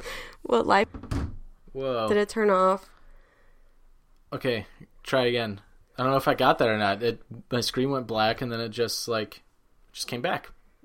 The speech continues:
Speaker 2: I didn't mean to rhyme that, but it did.
Speaker 1: Okay, so we're good?
Speaker 2: Yeah, I,
Speaker 1: We
Speaker 2: I
Speaker 1: good?
Speaker 2: think so.
Speaker 1: Okay.
Speaker 2: Yeah.
Speaker 1: Why, why don't you just double check it real quick?
Speaker 2: Uh,
Speaker 1: Just
Speaker 2: no, it's
Speaker 1: just,
Speaker 2: on. It's
Speaker 1: just,
Speaker 2: going.
Speaker 1: just check it one more time.
Speaker 2: No, I don't want to.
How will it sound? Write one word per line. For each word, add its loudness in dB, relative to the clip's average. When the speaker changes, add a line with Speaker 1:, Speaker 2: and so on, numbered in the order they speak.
Speaker 2:
I -6
didn't -2
mean 4
to 4
rhyme 10
that, 12
but 12
it 12
did. 10
Speaker 1:
Okay, 0
so 4
we're 6
good? 6
Speaker 2:
Yeah, 4
I, -2
Speaker 1:
We 0
Speaker 2:
I -8
Speaker 1:
good? 0
Speaker 2:
think 2
so. 4
Speaker 1:
Okay. -6
Speaker 2:
Yeah. 12
Speaker 1:
Why, -4
why 6
don't 8
you 8
just 2
double 4
check -2
it 0
real -2
quick? -8
Speaker 2:
Uh, 0
Speaker 1:
Just -2
Speaker 2:
no, 2
it's -2
Speaker 1:
just, 6
Speaker 2:
on. 0
It's -10
Speaker 1:
just, -2
Speaker 2:
going. 6
Speaker 1:
just -10
check 2
it 2
one 2
more 2
time. -4
Speaker 2:
No, -6
I -20
don't -4
want -4
to. -10